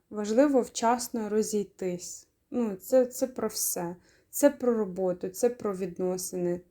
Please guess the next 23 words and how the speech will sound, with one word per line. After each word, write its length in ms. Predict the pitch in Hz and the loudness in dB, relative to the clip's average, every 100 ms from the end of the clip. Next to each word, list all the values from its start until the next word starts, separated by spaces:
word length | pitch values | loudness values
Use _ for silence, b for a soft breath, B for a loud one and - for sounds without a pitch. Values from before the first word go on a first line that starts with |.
| - | -4
ну, 140 | 240 | -2
це 140 | 240 185 | 0 -4
про 160 | 208 | -4
будь-які 420 | 180 180 180 - | -4 -4 -6 -10
відносини. 600 | 185 180 185 180 - - 180 b b b b b | -10 -6 -6 -6 -8 -10 -12 b b b b b
Це 160 | - | -8
про 200 | 185 202 | -8 -8
дружні, 840 | 185 233 262 254 247 233 226 220 220 - | -4 2 4 4 4 2 2 0 -4 -12
про 400 | - 190 185 180 | -10 -4 0 2
романтичні, 1200 | 180 185 190 185 262 247 240 - 220 208 202 196 - | 2 2 0 2 4 4 2 -4 -4 -4 -4 -8 -12
про 240 | - 196 | -8 -4
роботу, 1040 | 185 185 180 220 262 254 - 220 208 208 202 b b b b b _ _ _ _ _ _ | -4 -4 0 8 8 8 2 -2 0 -2 -6 b b b b b _ _ _ _ _ _
про 180 | - 220 | 0 2
будь-що. 640 | 202 185 180 - - 180 180 - _ _ _ _ _ _ _ b b b | 2 0 -2 -6 -8 -10 -12 -16 _ _ _ _ _ _ _ b b b
Взагалі, 380 | 220 240 320 359 | 2 6 8 8
я 120 | 214 | 6
переконана, 680 | - 214 196 269 247 196 185 | 2 -2 0 2 2 2 -2
що 180 | - | -4
минуле 400 | 196 190 214 202 | -4 -4 -2 0
має 280 | 180 180 180 | 2 2 2
бути 280 | 170 175 180 | 0 -4 -4
в 60 | 175 | -2
минулому. 680 | 170 165 165 165 165 170 | 0 0 0 -2 -4 -6